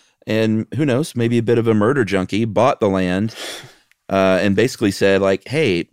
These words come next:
the people that own this land never did anything with it. They never searched for the location of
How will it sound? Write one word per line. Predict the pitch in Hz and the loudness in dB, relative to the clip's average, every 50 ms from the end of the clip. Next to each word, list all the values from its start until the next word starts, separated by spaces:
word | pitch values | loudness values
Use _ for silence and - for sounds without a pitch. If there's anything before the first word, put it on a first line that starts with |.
| - - - | -14 -16 -12
the | - 113 113 | -10 -8 -6
people | - 143 143 143 131 | -4 -4 -4 0 0
that | 110 - | 0 0
own | - 107 123 139 | 0 0 0 0
this | 113 92 - - - - - - - | -2 -2 -4 -6 -14 -16 -18 -14 -8
land | 87 87 85 85 82 87 87 90 | -6 -4 -4 -2 -2 -2 -2 -2
never | 101 107 110 110 104 98 92 - _ _ _ _ _ _ _ _ _ _ | -2 0 0 2 0 0 -2 -4 _ _ _ _ _ _ _ _ _ _
did | - 98 101 | -2 0 0
anything | 104 104 104 101 101 98 95 95 - _ _ _ _ - 101 95 90 | 2 2 2 2 0 0 0 -2 -4 _ _ _ _ -2 -2 0 0
with | 87 87 85 - | 0 -2 0 -2
it. | 78 - | -2 -2
They | 87 90 | 0 0
never | 95 95 90 85 | 0 0 -2 -2
searched | - - - 107 104 98 - - - | -4 -2 -2 -2 -2 -2 -4 -12 -12
for | - - 104 98 92 | -6 -2 -2 0 0
the | 92 90 | 0 0
location | 87 90 90 - 98 98 92 - - 101 92 | -2 -2 -2 -2 -4 -4 -4 -2 -4 -2 -2
of | 87 87 85 82 | -2 -4 -4 -8